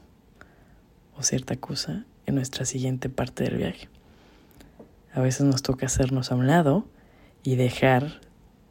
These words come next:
también que la otra persona tome una ruta diferente.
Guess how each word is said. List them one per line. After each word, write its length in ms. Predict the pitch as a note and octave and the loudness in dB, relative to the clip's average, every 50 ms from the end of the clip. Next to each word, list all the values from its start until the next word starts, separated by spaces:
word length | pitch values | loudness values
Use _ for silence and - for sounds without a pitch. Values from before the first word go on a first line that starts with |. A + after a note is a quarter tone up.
| - - _ _ - | -20 -20 _ _ -8
también 520 | - A#2+ A#2 A#2+ B2 B2+ C3+ C3+ C#3 C#3 | -8 -6 -4 -2 0 2 2 4 4 2
que 120 | C#3 - C3+ | 2 0 0
la 120 | B2 B2 | 0 0
otra 180 | A#2+ - C3+ C3+ | 0 0 0 2
persona 580 | - - A#2+ - - B2+ C3 D3+ G3 A3 - - - _ _ - | 2 0 0 0 0 0 2 2 2 0 -2 -6 -20 _ _ -2
tome 200 | - D#3 E3+ F3+ | 0 2 4 6
una 120 | F#3+ F#3+ | 6 6
ruta 260 | F3+ - E3+ - D#3+ | 4 4 0 2 2
diferente. 520 | D3+ D3 C#3 C3+ A#2+ - C#3+ - - - | 0 2 2 0 0 0 -2 -4 -8 -12